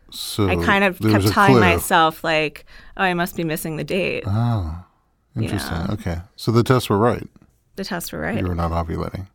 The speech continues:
Speaker 2: But I was like, "Oh, maybe it's just really early 'cause my cycles are short or whatever."
Speaker 1: Yeah, you doubt that you d-, you start to doubt yourself. "Maybe I'm not doing this right."
Speaker 2: Yeah.
Speaker 1: Okay.
Speaker 2: So I tried the Clomid,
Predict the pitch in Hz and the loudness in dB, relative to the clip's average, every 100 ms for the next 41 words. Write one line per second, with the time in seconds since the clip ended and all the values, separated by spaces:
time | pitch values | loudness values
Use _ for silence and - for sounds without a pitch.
0 | _ _ - 190 175 180 214 175 175 165 | _ _ -4 0 0 0 2 2 0 -2
1 | 165 - - 175 170 196 190 160 143 - | -4 -10 -6 -4 -4 -2 0 0 -2 -8
2 | - 170 180 170 165 156 - - - - | -10 -10 -8 -8 -8 -10 -10 -10 -10 -10
3 | - - - - - - 196 - - _ | -8 -10 -10 -12 -12 -14 -14 -18 -20 _
4 | _ - - - 208 - _ - 117 104 | _ -16 -14 -12 -14 -18 _ -4 0 2
5 | 98 98 98 92 - - - 101 101 104 | 0 0 0 0 -4 -6 -6 -6 -4 -4
6 | 98 - 117 104 107 104 95 - 98 82 | -4 -2 -2 -2 -2 -2 -2 -2 -2 -2
7 | 87 82 82 80 82 85 82 - - - | -6 -6 -4 -4 -6 -6 -8 -10 -10 -10
8 | - - 160 135 202 220 90 87 82 87 | -12 -6 -4 -6 -10 -10 -8 -6 -8 -10
9 | _ _ - - - 196 190 185 185 202 | _ _ -16 -10 -2 2 4 4 2 0
10 | - - _ _ _ _ _ - 190 208 | -4 -18 _ _ _ _ _ -10 -6 -4
11 | 185 214 - 202 175 156 165 220 | -2 -4 -4 -4 -2 -2 -2 -4